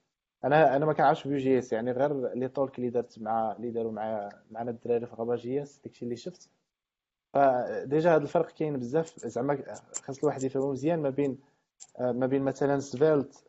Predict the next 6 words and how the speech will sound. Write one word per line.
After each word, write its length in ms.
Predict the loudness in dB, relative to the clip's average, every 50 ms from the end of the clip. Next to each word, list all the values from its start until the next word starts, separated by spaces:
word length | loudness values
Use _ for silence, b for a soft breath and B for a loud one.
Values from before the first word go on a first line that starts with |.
| _ 0
آه، 360 | 2 2 4 4 4 2 2
فيو 200 | 0 0 -2 -2
جي 360 | 0 2 2 4 4 4 4
اس، 320 | 2 -2 -8 -18 -20 -20 _ _ _ _ _ _ _ -6
انجولار 460 | -4 0 0 2 4 4 2 2 -2 -8 _ _ _ _ _ _ _ _ -2
جهه، 300 | 2 2 4 4 2